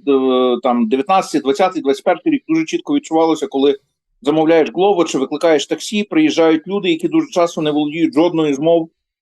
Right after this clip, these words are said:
які поширені у нас. Тобто ти не можеш говорити ні українською, ні російською, ні англійською, тобто, е, не можеш порозумітися.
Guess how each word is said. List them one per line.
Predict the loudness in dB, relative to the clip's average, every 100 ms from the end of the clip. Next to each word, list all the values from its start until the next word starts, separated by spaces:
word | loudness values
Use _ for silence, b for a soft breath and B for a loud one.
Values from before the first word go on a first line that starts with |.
| _
які | -6 -4
поширені | -2 0 2 2 0
у | 0
нас. | 0 -2
Тобто | -6 -10 -6
ти | -4
не | -2
можеш | -2 0
говорити | 0 2 0
ні | -2 -2 -4
українською, | -2 -2 -2 -2 -4
ні | -2
російською, | -2 -2 -6 -6 0 0
ні | 0 -2
англійською, | -4 -6 -6 -2 0
тобто, | 0 0 2 4 4 4 2 2 2 4
е, |
не | 2
можеш | 0 -2 -2
порозумітися. | -2 0 -2 -2 -8